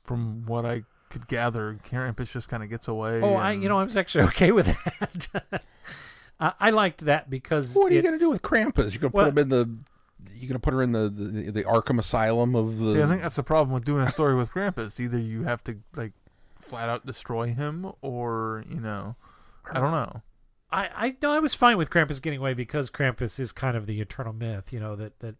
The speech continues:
Speaker 2: that, I mean, you don't, it's like you don't kill Santa Claus, you also don't kill Kramp-, Krampus, you know?
Speaker 3: Yeah.
Speaker 2: I was, I was fine with that. Uh, I thought it was resolved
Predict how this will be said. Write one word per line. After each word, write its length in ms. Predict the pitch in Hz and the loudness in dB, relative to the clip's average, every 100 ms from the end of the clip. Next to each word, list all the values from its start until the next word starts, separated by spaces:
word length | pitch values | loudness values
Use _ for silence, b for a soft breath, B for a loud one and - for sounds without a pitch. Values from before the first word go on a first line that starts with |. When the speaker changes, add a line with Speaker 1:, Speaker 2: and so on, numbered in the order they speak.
| _ | _
Speaker 2:
that, 140 | 110 101 _ _ _ _ | -18 -18 _ _ _ _
I 40 | 127 | -10
mean, 120 | 110 | -6
you 80 | 120 | -6
don't, 100 | 123 - - _ | -6 -12 -20 _
it's 80 | 135 | -6
like 140 | 147 135 | -2 2
you 60 | |
don't 140 | 151 - | 2 2
kill 160 | 147 | -6
Santa 280 | 120 180 147 | -2 -2 -2
Claus, 360 | - 110 123 123 | -4 -6 -6 -4
you 120 | 120 | -2
also 180 | 139 120 | 0 0
don't 240 | 123 147 | 0 -2
kill 160 | 143 135 | -8 -6
Kramp-, 300 | 139 156 - | -8 -8 -6
Krampus, 420 | 165 170 85 - | -6 -6 -10 -14
you 100 | 98 | -12
know? 180 | 104 123 B | -12 -12 B
Speaker 3:
Yeah. 120 | 104 b b b | -6 b b b
Speaker 2:
I 120 | 170 156 | 0 0
was, 180 | 143 - | 0 0
I 100 | 165 | 0
was 180 | 139 - | 0 -4
fine 260 | 127 110 | -8 -8
with 160 | 101 101 | -8 -10
that. 240 | 113 101 - - _ _ _ _ _ _ _ _ _ _ _ | -10 -12 -14 -20 _ _ _ _ _ _ _ _ _ _ _
Uh, 100 | 147 - - | -20 -16 -2
I 100 | 202 | 2
thought 180 | - 151 | 2 2
it 60 | |
was 120 | 143 | -2
resolved 540 | 123 123 127 120 107 | -4 -2 2 2 0